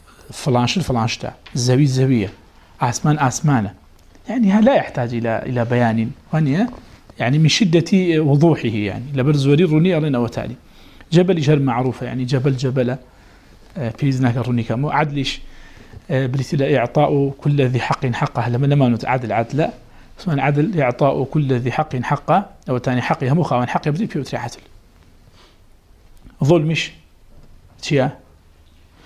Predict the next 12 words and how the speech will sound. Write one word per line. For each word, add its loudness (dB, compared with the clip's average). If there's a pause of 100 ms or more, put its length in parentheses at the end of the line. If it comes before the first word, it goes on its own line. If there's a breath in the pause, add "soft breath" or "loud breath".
(320 soft breath)
نەقص -2 (360)
كل 2
ذي 0
حق -4
حقه. -8 (4000 soft breath)
یعنی 0
کابرای 2
خاوەن 2
حەق -2
حەقەکەی 0
لێ 2
کەم -2